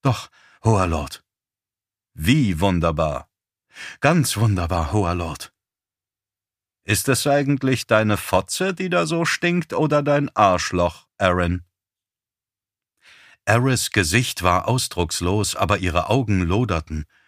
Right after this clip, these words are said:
Sie senkte sofort den Blick, was nur klug war. Wahrscheinlich beides, hoher Lord. Ja,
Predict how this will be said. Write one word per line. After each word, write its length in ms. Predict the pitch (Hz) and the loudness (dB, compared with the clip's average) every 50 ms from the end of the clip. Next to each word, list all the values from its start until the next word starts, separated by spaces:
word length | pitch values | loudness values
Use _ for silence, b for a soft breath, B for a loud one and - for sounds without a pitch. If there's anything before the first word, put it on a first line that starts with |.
| _ - | _ -8
Sie 220 | - 98 95 85 | -2 0 0 2
senkte 400 | 80 101 131 156 156 - - 120 | 2 4 4 2 2 0 0 -2
sofort 400 | - 98 92 - 127 127 123 - | 0 -2 0 0 0 0 0 0
den 160 | 107 98 98 | 0 0 0
Blick, 300 | 95 113 110 101 - - | 0 0 -2 -2 -4 -6
was 180 | 85 78 - - | -6 -4 -2 0
nur 220 | 104 101 95 85 | 2 2 2 0
klug 340 | - - 131 143 120 - - | -2 -2 -2 -2 -2 -2 -4
war. 320 | 82 80 73 64 - _ _ _ _ _ _ _ _ _ _ _ _ _ _ _ _ _ _ _ _ _ _ _ B B B B B B B B | -6 -6 -6 -6 -10 _ _ _ _ _ _ _ _ _ _ _ _ _ _ _ _ _ _ _ _ _ _ _ B B B B B B B B
Wahrscheinlich 520 | - 95 - - 107 104 98 98 98 - - | -6 -4 -2 0 2 2 2 0 -2 -2 -2
beides, 440 | - 104 110 104 90 82 - - - | -2 0 0 0 -2 -4 -6 -6 -6
hoher 180 | 87 85 82 | -6 -6 -8
Lord. 400 | 78 80 82 80 78 - - _ _ _ _ _ _ _ _ _ _ _ _ _ _ _ _ _ _ _ _ _ _ _ _ - | -8 -8 -8 -8 -10 -12 -16 _ _ _ _ _ _ _ _ _ _ _ _ _ _ _ _ _ _ _ _ _ _ _ _ -6
Ja, 600 | - 104 95 87 82 82 82 80 78 78 78 | -4 -2 0 0 0 -2 -2 -2 -4 -4 -6